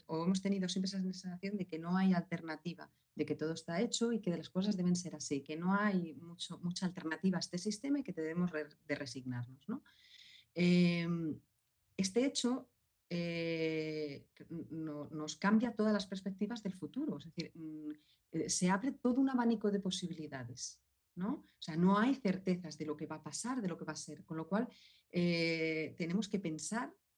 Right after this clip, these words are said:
nos, eh, eh, esta situación nos obliga a pensar cómo queremos, eh, proyectar ese futuro. Y eso es algo que hasta, hasta ahora no pasaba. Y si, y si te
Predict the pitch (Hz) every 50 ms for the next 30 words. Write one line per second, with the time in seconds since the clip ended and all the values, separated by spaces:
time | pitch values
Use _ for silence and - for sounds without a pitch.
0 | _ _ _ _ _ _ _ _ - 165 160 - - - 175 - 170 - - -
1 | - - 185 - - 220 226 226 226 214 - 254 254 233 - - 185 170 175 202
2 | 247 247 254 247 - 220 220 208 - 247 254 277 302 - - _ _ _ _ _
3 | _ 214 220 233 254 254 - 214 196 190 220 240 262 294 330 349 - - - -
4 | _ _ - 180 180 180 180 175 175 175 - 180 170 170 170 165 - - 196 202
5 | 202 185 - 175 175 - - 151 - 156 151 151 156 156 214 214 - 277 254 -
6 | 262 269 262 269 262 - - 185 175 175 - _ - 170 165 - - _ _ _
7 | _ _ _ _ 160 165 170 - - _ - 160 160 165 165 165 180 214 254 269
8 | 277 311 - 196 190 190 196 - 233 - - 254 294 302 185 170 - - _ _
9 | - 190 185 - 185 175 175 170 180 - 175 - 175 170